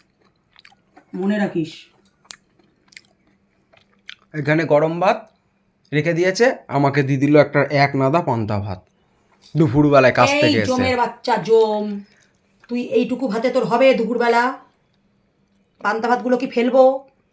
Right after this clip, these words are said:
Speaker 1: আমরা খেয়েছি, আমি আর মেয়ে সকালে খেয়েছি। যে বাল আমি কোনোদিন সকালবেলা বাল ভাত ফাত খাই না, আমি ফেলার ভয়ে খেয়েছি। তা তুই ওইটুকুনি খাবি? তোর কি মহাভারত অশুদ্ধ হয়ে যাবে নাকি রে তোর মহাভারত?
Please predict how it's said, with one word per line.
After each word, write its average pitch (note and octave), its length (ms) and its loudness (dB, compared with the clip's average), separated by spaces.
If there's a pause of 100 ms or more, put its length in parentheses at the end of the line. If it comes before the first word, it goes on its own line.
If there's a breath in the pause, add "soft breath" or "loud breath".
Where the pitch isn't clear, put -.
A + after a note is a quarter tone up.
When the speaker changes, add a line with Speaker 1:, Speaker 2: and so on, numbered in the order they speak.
(380)
Speaker 1:
আমরা B3 380 2
খেয়েছি, C4+ 440 -2
আমি A#3+ 240 -2
আর B3 120 0
মেয়ে B3 140 -2
সকালে A#3 340 -6
খেয়েছি। A#3 320 -2
যে A3 240 0
বাল A3 220 -4
আমি A#3 260 -6 (260 loud breath)
কোনোদিন A#3 340 -4
সকালবেলা G#3+ 500 -6
বাল G#3 180 -4
ভাত F#3 260 -8
ফাত G#3+ 180 -10
খাই G#3 180 -8
না, G#3+ 160 -8 (540 soft breath)
আমি G3+ 160 -6
ফেলার A3+ 360 -4
ভয়ে A3+ 200 -2
খেয়েছি। A#3 540 -2 (760)
তা - 80 -12
তুই C#4 260 -2
ওইটুকুনি C#4 400 -4
খাবি? B3+ 260 -6
তোর A#3 160 0
কি C#4 100 -2
মহাভারত A#3 500 -2
অশুদ্ধ G#3 320 -6
হয়ে C#4 160 -2
যাবে D#4 160 -2
নাকি D#4 180 -4
রে B3 100 0
তোর B3 120 -4
মহাভারত? A#3 460 2